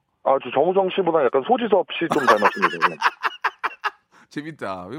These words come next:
Speaker 2: 멘트도 재밌네. 좋-, 좋습니다. 다른 것도 계속 이어서 해주세요.
Speaker 1: 어, 신구 선생님 한번 해보겠습니다.
Speaker 2: 신구 선생님. 야, 신구 선생님은 마-, 많이들 했지만 요 근래 좀 안 했고 워낙 또 존경하는 분이고 한번 우리가 한번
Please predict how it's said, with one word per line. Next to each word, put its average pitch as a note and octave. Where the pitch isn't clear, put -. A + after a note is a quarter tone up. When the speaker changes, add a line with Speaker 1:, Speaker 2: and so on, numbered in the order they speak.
Speaker 2:
멘트도 D3
재밌네. G#2+
좋-, G3+
좋습니다. A#3+
다른 A3
것도 B3
계속 G#3+
이어서 G#3+
해주세요. F3+
Speaker 1:
어, E3
신구 C4+
선생님 G3
한번 D3+
해보겠습니다. C#3
Speaker 2:
신구 D4+
선생님. A#3
야, F#3+
신구 A3
선생님은 C4+
마-, E3
많이들 A#3+
했지만 B3
요 G#3+
근래 B3
좀 A#3+
안 E3
했고 G3
워낙 G3
또 G3+
존경하는 G#3
분이고 F#3
한번 G#3
우리가 G3
한번 G3+